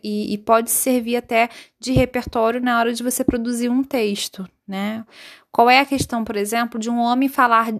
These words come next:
do feminismo? A questão é que o olhar dele vai tar-, vai estar de fora. Se o olhar dele vai estar de fora, no texto dele, ele tem que colocar essa relativização. Na fala dele, ele tem que colocar,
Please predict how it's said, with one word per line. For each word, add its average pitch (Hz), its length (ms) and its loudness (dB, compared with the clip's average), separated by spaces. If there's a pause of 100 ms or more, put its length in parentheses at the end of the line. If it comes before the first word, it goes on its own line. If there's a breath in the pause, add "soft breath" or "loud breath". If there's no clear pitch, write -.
(120)
do 220 120 -4
feminismo? 208 760 -4
A 202 120 -8
questão 220 260 -4
é 240 60 0
que 240 100 -4
o 233 40 0
olhar 214 260 0
dele 220 180 0
vai 233 140 -4
tar-, 233 360 -2 (320)
vai 214 120 0
estar 233 280 2
de 254 140 0
fora. 202 560 2 (600 loud breath)
Se - 180 -2
o 302 40 2
olhar 214 300 0
dele 185 300 -4
vai 180 160 0
estar 185 320 -6
de 180 120 -10
fora, 220 640 0
no 226 180 -2
texto 240 540 -8
dele, 220 540 -2
ele 220 200 -6
tem 269 380 -4 (120)
que 202 340 0 (200)
colocar 208 720 0 (140)
essa 202 340 -2
relativização. 190 1120 -4 (580 loud breath)
Na 185 120 -2
fala 226 400 4
dele, 220 500 0
ele 226 180 -4
tem 254 320 -2
que 254 460 -2
colocar, 226 800 0